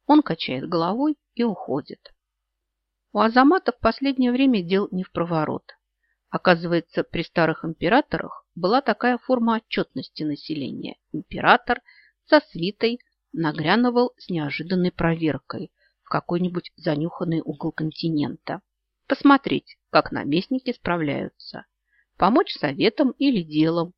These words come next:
но и для себя составить представление, какие в глубинке проблемы.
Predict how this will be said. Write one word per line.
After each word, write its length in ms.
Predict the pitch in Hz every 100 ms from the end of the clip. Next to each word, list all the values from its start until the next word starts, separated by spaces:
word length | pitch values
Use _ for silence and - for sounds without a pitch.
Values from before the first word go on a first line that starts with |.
| _
но 180 | 160 196
и 80 | 262
для 140 | 262
себя 400 | - 214 160 185 -
составить 500 | - - 175 196 -
представление, 840 | 214 - 220 196 151 135 139 156 - _ _ _
какие 420 | - 165 - 160
в 60 | 156
глубинке 520 | 160 147 160 185 214
проблемы. 720 | - 190 175 143 139 175 160